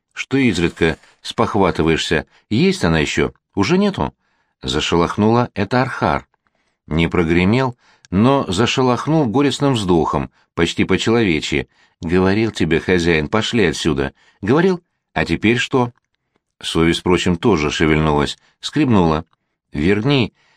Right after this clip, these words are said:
Токмарев, Т Т шку мальчонке, и кто знает. Во всяком случае, у Пети Сидорова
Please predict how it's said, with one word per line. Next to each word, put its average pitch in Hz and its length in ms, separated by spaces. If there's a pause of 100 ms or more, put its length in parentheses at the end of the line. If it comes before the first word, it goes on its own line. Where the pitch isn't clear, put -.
(220)
Токмарев, 104 580
Т 104 140
Т 113 220
шку - 200
мальчонке, 90 680
и 85 60
кто 139 220
знает. 76 380 (400)
Во 71 140
всяком 113 320
случае, 117 380
у 95 40
Пети 107 480
Сидорова 76 640